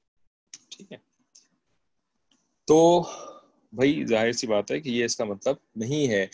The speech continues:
کیونکہ یہ جو، جو لوگ ہیں یہ وہ لوگ ہیں کہ جن کی تقلید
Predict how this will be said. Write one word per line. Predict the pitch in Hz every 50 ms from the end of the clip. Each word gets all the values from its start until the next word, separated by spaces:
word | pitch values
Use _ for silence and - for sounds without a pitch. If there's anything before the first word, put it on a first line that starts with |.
| - - - _ _
کیونکہ | - - 147 156 156 - 175 170 175 180 180 - - _ _ _ _ _ _ _ _ _ _ - - 107
یہ | 101 107 143 170 180 196 196
جو، | 185 165 180 185 175 165
جو | 131 110 110 123 117
لوگ | 110 110 123 139 143 135
ہیں | 131 123 123 131 139 139 - _ _ _ _ _ _ _ -
یہ | 139 113 107 131 160 175 190 202 180 143 110 - 120
وہ | 135 170 190
لوگ | 185 165 160 156 151 139 147
ہیں | 143 147 156 170 196
کہ | 190 - 202
جن | 185 131 113 104 120 123 135 143
کی | - - 202
تقلید | 196 _ - 190 - - 123 120 127 131 143 160 180 180 170 160